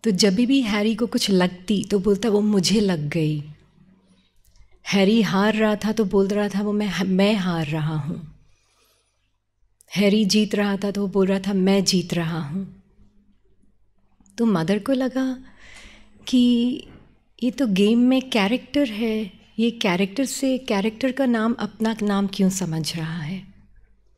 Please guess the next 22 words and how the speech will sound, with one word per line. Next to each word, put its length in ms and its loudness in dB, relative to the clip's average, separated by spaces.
तो 60 6
जो 240 4
कुछ 260 -2
भी 120 2
कैरेक्टर 580 0
को 160 -2
हो 160 2
रहा 220 -2
था 180 -6
गेम 280 0
में, 360 -2
वो 60 4
सोच 320 2
रहा 120 0
था 140 -4
जैसे 340 -2
वो 120 0
उसे 260 0
ही 200 4
हो 200 0
रहा 280 -2
है। 240 -10